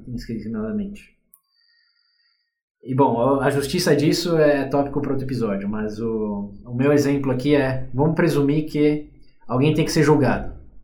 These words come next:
Na corte internacional por ter assassinado civis alemães. Quem, quem, quem que tem que tá na, na bancada do, qual o nome? É réu, né? E aí, o que que você opina, Pedro?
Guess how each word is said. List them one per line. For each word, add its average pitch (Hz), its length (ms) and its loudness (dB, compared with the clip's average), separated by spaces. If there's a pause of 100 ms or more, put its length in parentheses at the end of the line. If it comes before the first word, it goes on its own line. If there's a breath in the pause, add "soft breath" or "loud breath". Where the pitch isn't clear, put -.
(460)
Na 113 140 -6
corte 143 280 4
internacional 131 1040 2
por 131 260 -4
ter 131 120 -4
assassinado 123 600 -4
civis 120 340 -4
alemães. 110 580 -4 (680)
Quem, 127 680 0
quem, 143 200 -2
quem 147 140 -2
que 135 80 -4
tem 135 140 -2
que 127 80 -4
tá 131 120 -2
na, 117 340 0
na 113 140 -6
bancada 117 400 -2
do, 104 480 -4 (640)
qual 120 200 -8
o - 20 -4
nome? 117 200 -4
É 101 40 -12
réu, 120 240 -4
né? 120 180 -8 (1000)
E 127 80 -2
aí, 131 180 2
o - 40 -6
que 135 80 -6
que - 60 -8
você 156 100 2
opina, 113 340 0
Pedro? 98 260 -10